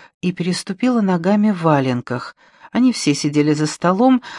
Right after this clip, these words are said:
а она стояла у плиты, караулила котлеты. «Я могу показать, но, боюсь, вам это будет неинтересно, Александр Палч».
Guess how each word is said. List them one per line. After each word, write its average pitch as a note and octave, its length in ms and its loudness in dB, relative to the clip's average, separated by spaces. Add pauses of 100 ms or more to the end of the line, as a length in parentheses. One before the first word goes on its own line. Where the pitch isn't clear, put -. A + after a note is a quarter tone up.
а E3+ 140 4
она A#3+ 160 6
стояла A#3+ 440 0
у A#3+ 80 0
плиты, A3 520 -2
караулила F#3 600 -2
котлеты. D3 880 -2 (680)
«Я F3+ 540 -2 (100)
могу G#3 440 -2
показать, C#3+ 840 -2 (380)
но, F#3+ 160 0
боюсь, F#3+ 460 -2
вам F#3+ 240 0
это F#3 180 -4
будет F3+ 400 -4
неинтересно, F#3 920 0 (580)
Александр D#3+ 800 -4
Палч». A#2 720 -6